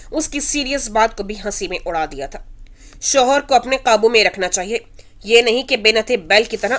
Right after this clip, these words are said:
आजाद छोड़ दिया। भाई, अगर आप अपने सब प्यारों को छोड़कर उसके हो रहे हैं, तो उसे भी तो उतनी वफादारी दिखानी चाहिए कि कम अज कम इस रिश्ते को ईमानदारी से जरूर निभाए। सबा उससे मुत्तफिक नहीं थी।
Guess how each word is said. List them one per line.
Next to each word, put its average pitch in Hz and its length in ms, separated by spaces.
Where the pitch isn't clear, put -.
आजाद 185 360
छोड़ 160 260
दिया। 170 180
भाई, 240 200
अगर 226 260
आप 202 380
अपने 262 300
सब 285 300
प्यारों 240 280
को 285 140
छोड़कर 269 440
उसके 247 220
हो 220 240
रहे 220 240
हैं, 214 160
तो 302 60
उसे 277 320
भी 302 120
तो 302 100
उतनी 269 320
वफादारी 277 460
दिखानी 240 420
चाहिए 247 360
कि 339 80
कम 311 320
अज 330 120
कम 320 180
इस 302 200
रिश्ते 277 240
को 294 200
ईमानदारी 214 540
से 302 140
जरूर 254 300
निभाए। 262 300
सबा 240 300
उससे 233 260
मुत्तफिक 233 500
नहीं 226 240
थी। - 220